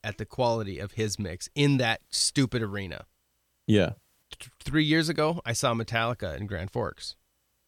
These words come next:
Speaker 2: Yeah.
Speaker 1: The worst sound I've been to at a concert.
Speaker 2: Okay.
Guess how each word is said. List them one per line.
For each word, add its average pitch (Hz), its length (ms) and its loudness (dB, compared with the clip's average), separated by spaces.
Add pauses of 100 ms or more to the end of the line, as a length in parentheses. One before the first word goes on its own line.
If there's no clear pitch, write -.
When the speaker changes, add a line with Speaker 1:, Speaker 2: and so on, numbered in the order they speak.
(440)
Speaker 2:
Yeah. 107 140 4
Speaker 1:
The 139 180 4
worst 135 400 0
sound 127 320 4
I've 113 200 0
been 110 240 0
to 90 360 -6
at 98 80 -12
a 98 40 -12
concert. - 460 -14 (640)
Speaker 2:
Okay. - 240 2